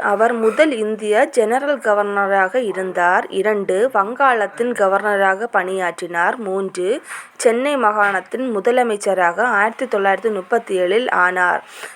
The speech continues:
மேற்கூறிய கூற்றுகளில் யாரை விவரிக்கிறது? இதற்கு சரியான ஆன்சர் ஆப்ஷன் பி, ராஜாஜி. நெக்ஸ்ட் கொஸ்டின்,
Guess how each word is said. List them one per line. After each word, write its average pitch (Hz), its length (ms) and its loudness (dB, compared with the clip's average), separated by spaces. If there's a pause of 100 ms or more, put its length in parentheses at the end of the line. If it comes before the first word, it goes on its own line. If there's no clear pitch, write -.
மேற்கூறிய 269 720 2 (460)
கூற்றுகளில் 214 680 2
யாரை 214 420 2
விவரிக்கிறது? 190 720 -2 (460)
இதற்கு 202 240 0
சரியான 220 480 6 (140)
ஆன்சர் 214 400 4
ஆப்ஷன் 208 480 2
பி, 196 240 -2
ராஜாஜி. 196 760 2 (840)
நெக்ஸ்ட் 208 360 -2
கொஸ்டின், 196 580 -2